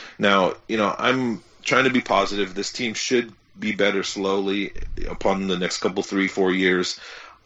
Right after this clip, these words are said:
You know, once that happens, do you believe that the team will slowly phase out their marketing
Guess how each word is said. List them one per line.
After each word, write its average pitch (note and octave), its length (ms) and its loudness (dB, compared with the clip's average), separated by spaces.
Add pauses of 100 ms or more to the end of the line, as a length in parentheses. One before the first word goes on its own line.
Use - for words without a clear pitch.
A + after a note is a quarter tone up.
You A#2+ 100 2
know, A#2 100 6
once B2+ 280 2
that D3 160 2
happens, B2 400 -2
do A#2 100 -8
you G#2 260 -6
believe A#2+ 300 0
that A2+ 100 -6
the G#2 80 -8
team A2+ 260 -4
will G2 220 -2
slowly G#2+ 560 -2
phase G2 320 -2
out G2 200 -2
their G2+ 100 0
marketing G#2 760 -6